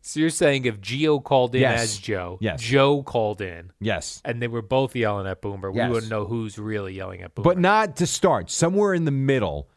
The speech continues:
Speaker 2: C B S Sports Network has to take the camera off G
Speaker 1: Yeah.
Speaker 2: and let him pick up the <laughs> phone and call in, and then start in as Joe while Joe's on the phone <laughs> with Boomer.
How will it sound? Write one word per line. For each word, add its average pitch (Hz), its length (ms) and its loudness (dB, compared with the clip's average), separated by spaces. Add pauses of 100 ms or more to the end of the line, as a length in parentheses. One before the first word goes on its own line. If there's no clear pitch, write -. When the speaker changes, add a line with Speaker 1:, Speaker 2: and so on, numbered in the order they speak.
(400)
Speaker 2:
C 170 240 0
B 170 140 4
S 160 100 2
Sports 139 320 0
Network 110 220 2
has 92 120 0
to - 40 -10
take 127 160 0
the - 60 -16
camera 139 360 2
off 123 120 -2
G 90 360 -2 (240)
Speaker 1:
Yeah. 101 220 -4 (240)
Speaker 2:
and 113 200 -2
let 127 180 2
him 127 180 0
pick 131 160 0
up 127 120 -2
the - 60 -2
<laughs> - 0 -
phone 92 500 -4
and 78 140 -4
call 98 300 -2
in, 73 260 -4 (460)
and 101 160 0
then 113 160 0
start 117 520 0 (240)
in 127 260 0
as 113 360 -2
Joe 101 440 0
while 104 300 0
Joe's 104 240 0
on 131 160 2
the 123 80 0
phone 92 400 -4
<laughs> - 40 -20
with - 180 -6
Boomer. 98 320 -6